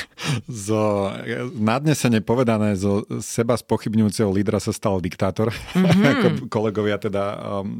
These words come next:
Speaker 1: ma taktne a netaktne upozornili pár týždňov po začiatku korony. Myslím si, že pre všetkých to bolo, že, že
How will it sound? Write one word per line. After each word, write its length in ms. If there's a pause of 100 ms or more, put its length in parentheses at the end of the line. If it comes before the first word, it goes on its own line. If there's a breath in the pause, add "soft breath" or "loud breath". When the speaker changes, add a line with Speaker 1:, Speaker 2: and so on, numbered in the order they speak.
Speaker 1:
ma 240
taktne 560
a 120
netaktne 500
upozornili 760 (440 loud breath)
pár 200
týždňov 300
po 100
začiatku 400
korony. 400 (560 loud breath)
Myslím 320
si, 120
že 120
pre 180
všetkých 420
to 120
bolo, 400
že, 260 (720)
že 320